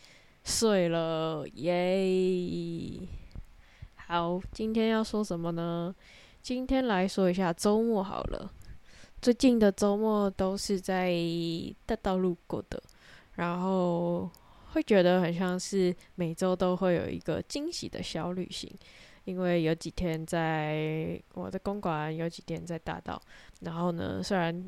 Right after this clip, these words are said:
前阵子就是各种忙碌啊，或者是各种安排，不过蛮喜欢我们一起去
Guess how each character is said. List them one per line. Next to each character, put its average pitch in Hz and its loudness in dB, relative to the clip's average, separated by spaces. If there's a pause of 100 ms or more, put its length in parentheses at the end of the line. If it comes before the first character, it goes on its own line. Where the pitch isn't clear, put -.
(100)
前 180 -6
阵 185 0
子 165 -6
就 180 0
是 170 -2
各 185 2
种 - -8
忙 160 -8
碌 175 0
啊， 151 -2
或 170 0
者 165 0
是 165 -2 (380)
各 180 0
种 165 -8
安 165 -8
排， - 0 (420)
不 190 -10
过 190 2 (800)
蛮 202 -2
喜 196 0
欢 190 2
我 185 -2
们 170 2
一 185 2
起 180 -6
去 170 0